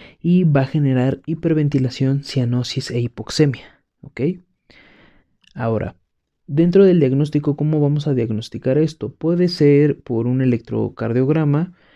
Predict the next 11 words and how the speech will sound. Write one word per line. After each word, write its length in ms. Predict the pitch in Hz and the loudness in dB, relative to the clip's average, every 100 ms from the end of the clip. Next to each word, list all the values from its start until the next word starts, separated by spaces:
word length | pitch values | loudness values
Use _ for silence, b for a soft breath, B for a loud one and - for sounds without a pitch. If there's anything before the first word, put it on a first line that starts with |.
| b - | b -4
que 220 | 127 123 | -2 0
encontraríamos 800 | 117 120 120 113 120 127 127 - | 0 -2 -2 0 2 0 -2 -2
una 120 | 135 | -2
hipertrofia 580 | 131 110 - 127 120 139 | 0 -4 -4 -6 -2 0
del 100 | 127 | 0
ventrículo 500 | 110 110 113 110 117 | -2 -4 -6 -2 0
derecho 520 | 143 160 160 139 151 | 2 0 0 -4 -4
con 260 | 110 107 - | -8 -8 -6
Rs 320 | 113 113 - | -6 -6 -8
prominentes, 720 | 123 127 151 160 139 147 160 | -6 -4 0 0 0 -2 -4
principalmente 920 | - 113 - - 104 98 110 - - | -6 -8 -8 -10 -6 -6 -6 -8 -12